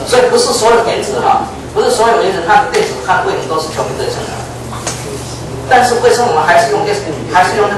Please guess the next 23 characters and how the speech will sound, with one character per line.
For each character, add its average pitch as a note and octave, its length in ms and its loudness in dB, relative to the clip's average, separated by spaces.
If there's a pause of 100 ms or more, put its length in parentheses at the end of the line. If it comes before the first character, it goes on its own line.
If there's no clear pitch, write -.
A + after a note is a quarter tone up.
个 - 320 2 (960)
S - 240 -4
轨 C3+ 80 -6
道、 D#3 240 4
P F3 160 -4
轨 E3+ 80 -2
道 D#3+ 240 2
跟 D#3 160 -4
D E3 160 -8
轨 - 80 -4
道 - 160 0
来 A2+ 80 2
叙 - 160 -4
述 - 240 -8
呢？ - 80 -6 (840)
S - 280 2
轨 G#3+ 100 -2
道、 G#3 180 4
P G#3 160 0
轨 - 140 -2
道 F#4 180 4
跟 F#3 80 -2
D - 80 -4